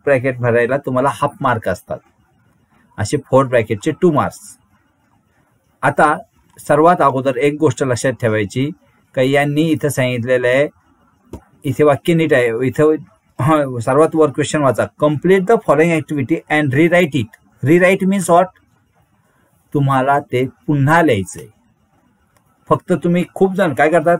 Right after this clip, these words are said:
चौकोन आहे ना, तेवढं answer, answer लिहितात. अरे, असं answer लिहून नाही mark मिळणार आहे. तुम्हाला rewrite it म्हणजे पुन्हा ते पूर्ण sentence लिहायचंय.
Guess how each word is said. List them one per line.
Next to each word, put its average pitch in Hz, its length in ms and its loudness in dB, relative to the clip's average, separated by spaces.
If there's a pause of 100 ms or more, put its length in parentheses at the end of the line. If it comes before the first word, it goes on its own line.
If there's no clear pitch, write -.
चौकोन 175 340 0
आहे 175 100 0
ना, 175 80 0
तेवढं 160 220 0
answer, 151 280 -2
answer 147 300 -2
लिहितात. 123 300 -2 (320)
अरे, 147 160 2
असं 139 280 0
answer 151 280 0
लिहून 180 200 2
नाही 208 120 4
mark 175 220 0
मिळणार 135 240 0
आहे. 98 340 -4 (1120)
तुम्हाला 165 260 4
rewrite 170 480 2
it 185 140 0
म्हणजे 156 180 0
पुन्हा 160 400 -2
ते - 60 -2
पूर्ण 175 320 -2
sentence 151 480 -2
लिहायचंय. 101 340 0